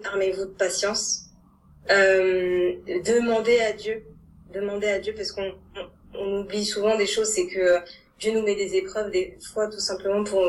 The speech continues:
il faut juste le prendre. En fait, ces épreuves-là, faut vraiment les prendre, euh, comme, euh, un signe de,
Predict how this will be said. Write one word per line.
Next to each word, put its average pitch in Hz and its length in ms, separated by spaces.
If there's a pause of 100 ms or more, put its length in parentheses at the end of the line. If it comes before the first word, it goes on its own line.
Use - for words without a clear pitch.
(920)
il 185 80
faut 208 160
juste 214 340
le 208 160
prendre. 220 500
En 185 80
fait, 233 160
ces 202 180
épreuves-là, 208 520
faut 202 140
vraiment 196 360
les 180 300
prendre, 208 520 (600)
euh, 180 200
comme, 208 300
euh, 180 220 (380)
un 202 120
signe 220 360
de, 180 240